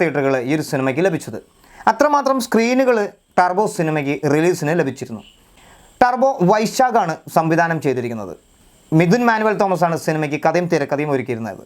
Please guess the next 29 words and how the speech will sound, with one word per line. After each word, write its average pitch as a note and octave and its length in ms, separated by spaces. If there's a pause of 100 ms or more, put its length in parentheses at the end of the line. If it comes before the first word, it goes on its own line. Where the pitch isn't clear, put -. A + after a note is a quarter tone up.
(800)
അപ്പോൾ C4 140
ഇത്രമാത്രം D4+ 440
വേൾഡ് C4+ 260
വൈഡ് A#3 320
ആയിട്ട് A3+ 220
ഈ - 20 (100)
സിനിമ G#3+ 300
റിലീസിന് F#3 380
എത്തിയപ്പോൾ C#3+ 280 (200)
ആദ്യത്തെ A#3 360
ദിവസം G#3 320 (460)
സിനിമയുടെ C4 440 (280)
ഒരു A3 100 (140)
റെസ്പോൺസ് A3 460
എന്ന് B3 140
പറയുന്നത് D#3+ 320 (600)
വളരെ C4 320
മെച്ചപ്പെട്ട A#3+ 320 (100)
രീതിയിൽ G3+ 240 (100)
നല്ലൊരു G3 280
അഭിപ്രായം E3+ 360 (120)
സിനിമയ്ക്ക് D#3 420
നേടിയെടുക്കാൻ D3+ 500 (120)
എല്ലാ E3+ 240
തിയേറ്ററുകളിൽ C#3+ 360
നിന്നും C#3 280
സാധിച്ചു. C3+ 360 (520)
അതുകൊണ്ട് C4+ 280
തന്നെ C4+ 140